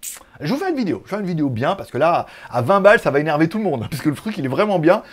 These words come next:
sur le Mac et tout, sur l'ordinateur, il y a les adaptateurs, et c'est extrêmement bien, en fait.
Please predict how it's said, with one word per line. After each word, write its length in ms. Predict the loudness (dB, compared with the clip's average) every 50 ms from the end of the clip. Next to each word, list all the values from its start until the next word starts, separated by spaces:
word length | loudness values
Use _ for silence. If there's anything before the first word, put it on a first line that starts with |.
| -20 -18
sur 220 | -8 -2 2 2 4
le 60 | 4
Mac 280 | 6 6 6 6 4 2
et 60 | -2
tout, 240 | -2 -2 -2 -2 -2
sur 160 | -2 -2 0
l'ordinateur, 760 | 0 0 0 -2 -4 -4 -4 -2 0 2 4 6 6 6 6
il 80 | 4
y 60 | 2
a 40 | 2
les 100 | 2 2
adaptateurs, 420 | 0 -2 -2 -2 -8 -4 -6 -6 -6 -8 -14 -14 -12
et 100 | -12 -8
c'est 140 | -2 -2 -2
extrêmement 500 | -2 -2 -4 -6 -4 0 2 0 2 2 2
bien, 240 | 0 2 4 4 4
en 140 | 4 4 2
fait. 300 | 2 2 2 2 2